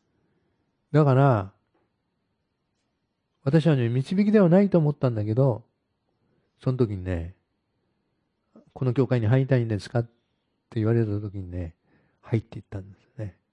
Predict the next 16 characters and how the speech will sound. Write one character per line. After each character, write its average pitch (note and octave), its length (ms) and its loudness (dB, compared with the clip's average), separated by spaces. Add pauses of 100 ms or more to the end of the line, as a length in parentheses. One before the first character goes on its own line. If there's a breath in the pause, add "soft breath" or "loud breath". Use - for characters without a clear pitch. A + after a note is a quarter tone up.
(1200)
そ A#2 60 -8
し G2+ 60 -8
て A2+ 100 -6
ね、 F#2 320 -4 (800)
明 A3 600 0
確 G#3 240 -4
に F#3+ 140 0
主 - 140 -6
の D#3+ 100 2
御 B2+ 140 -2
心 A#2+ 280 -4
に G#2+ 80 -6
従 D#3 260 -2
わ F3 140 2
な E3 120 4
い G#2 260 -4